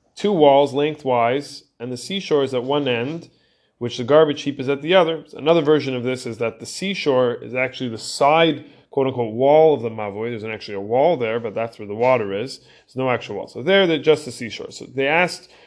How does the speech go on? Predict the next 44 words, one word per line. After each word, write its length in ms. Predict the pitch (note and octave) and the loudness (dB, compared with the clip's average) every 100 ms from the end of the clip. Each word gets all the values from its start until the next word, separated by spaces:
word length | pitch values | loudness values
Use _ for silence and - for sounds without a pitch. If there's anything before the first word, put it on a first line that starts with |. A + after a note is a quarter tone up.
| _ | _
Rebbe 240 | B2 C#3+ C3+ | 2 4 4
Yehuda 420 | A#2+ B2 C#3 C3 | -4 0 0 0
Nasi 600 | B2+ E3 - A2+ G#2+ C3+ _ - | 2 0 -2 -10 -10 -12 _ -12
about 260 | A2+ C3 | -2 -2
this 140 | C3+ C#3 | -2 -2
Mavoi. 420 | E3+ F#3 B2+ G2+ | 0 2 0 -4
What, 280 | A2+ C#3 B2 | 2 2 2
what's 180 | C#3 C#3+ | -6 -6
the 80 | |
status? 360 | C3+ F3+ C#3 A2+ | -2 4 4 2
Can 120 | - | -6
you 80 | A2 | -12
carry 400 | - D3 C#3+ C3 | -2 2 4 2
in 140 | B2 | -2
this, 340 | A2+ A2 - - _ _ _ | -6 -8 -12 -18 _ _ _
in 120 | A2+ | -12
this 140 | A2 | -6
alleyway? 340 | B2 A2+ G#2+ G2+ | 0 0 0 -2
He 40 | |
didn't 220 | C3+ F#3 | -2 -2
have 200 | E3 C#3+ | 0 2
a 60 | B2+ | 0
psak, 500 | - C3 G2 - - | -2 0 0 -4 -16
so 80 | A2+ | -12
he 40 | |
was 140 | A2+ | -10
nervous. 580 | B2+ F#3 F#3 C#3+ C#3 - _ _ _ _ _ _ _ _ _ | 2 4 6 4 0 -12 _ _ _ _ _ _ _ _ _
He 100 | - | -4
didn't 100 | A#2+ | -2
want 120 | A2 | -2
to 60 | G#2+ | -6
say 140 | G2+ | -8
mutter, 320 | G2+ D#3+ - B2+ | -2 -2 0 -6
he 40 | |
didn't 180 | G#2+ G2+ | -6 -10
want 160 | G#2 | -10
to 20 | G#2 | -8
say 180 | - | -4
as, 240 | A2 E3 D#3+ | 4 4 2
he 60 | |
didn't 140 | A#2 G#2+ | -8 -8
want 100 | G#2 | -10
to 80 | - | -6
say 240 | A2 G2+ | -6 -6